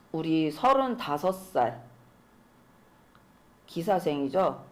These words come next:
이 뱀띠 분들은 왜 나이가, 나이가 그렇게, 그렇게 많지는 않은데 체력적으로 많이 딸리세요. 그러고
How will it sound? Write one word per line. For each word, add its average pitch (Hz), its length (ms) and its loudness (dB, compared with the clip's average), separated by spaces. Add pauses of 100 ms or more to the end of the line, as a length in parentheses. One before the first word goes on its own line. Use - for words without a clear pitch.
(380)
이 190 180 -2
뱀띠 151 400 -4
분들은 143 540 -4 (1040)
왜 208 240 6
나이가, 165 920 4 (1080)
나이가 233 480 6
그렇게, 170 720 4 (1300)
그렇게 - 300 -6
많지는 214 540 0
않은데 160 580 0 (340)
체력적으로 269 640 4
많이 151 300 2
딸리세요. 226 640 2
그러고 180 520 2